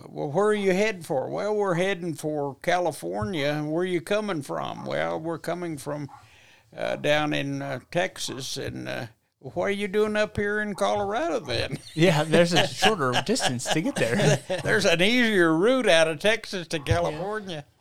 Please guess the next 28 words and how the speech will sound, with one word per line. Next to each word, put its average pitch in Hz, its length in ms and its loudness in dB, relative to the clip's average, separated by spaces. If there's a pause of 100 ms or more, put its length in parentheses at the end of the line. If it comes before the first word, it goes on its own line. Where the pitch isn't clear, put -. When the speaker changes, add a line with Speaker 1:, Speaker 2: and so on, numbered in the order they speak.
(720)
Speaker 2:
Yeah. 127 140 0
Speaker 1:
And - 80 -8
so 151 300 -2 (460)
you 143 80 -12
know, 143 140 -8
people 123 300 0
are 131 100 6
always 147 300 6
trying 147 300 4
to 131 60 -2
use, 147 440 4
and 131 120 -4
they 127 80 -4
come 156 240 0
up 147 140 -2
with 127 120 -4
all 139 320 4
these 113 200 -2
wild, 131 500 2
wild 113 420 -2
stories, 117 680 -8
you 117 100 -10
know. 117 280 -12 (840)
But 196 160 -4
then 247 200 6
there 208 160 6
are 180 280 8
those 135 680 2